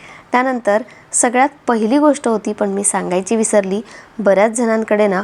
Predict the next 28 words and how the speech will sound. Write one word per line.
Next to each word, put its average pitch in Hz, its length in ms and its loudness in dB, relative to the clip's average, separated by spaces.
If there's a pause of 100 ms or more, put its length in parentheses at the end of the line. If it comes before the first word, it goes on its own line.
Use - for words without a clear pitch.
मंगल 202 360 2
कलश 214 400 0
असतो, 202 400 -4 (380)
जो 277 80 6
कुलदेवतेच्या 254 840 2
नावाने 196 380 2
ठेवला 190 340 0
जातो. - 360 -2 (600)
तर 208 180 4 (480)
देवीचा 214 520 2
वार 214 240 2
असू 214 220 -4
देत 180 240 -2 (320)
किंवा 262 220 2
एखाद्या 233 440 0 (460)
स्पेशल 247 500 2
दिवशी 220 400 0 (160)
तुम्ही 214 180 4
या 220 100 4
कलशाची 226 680 0
स्थापना 202 500 -2
करू 185 220 0
शकता, 190 380 -2
ते 233 220 0
सुद्धा 208 380 0
समृद्धीचं 185 680 0
प्रतीक 180 380 -6
आहे. 180 180 -6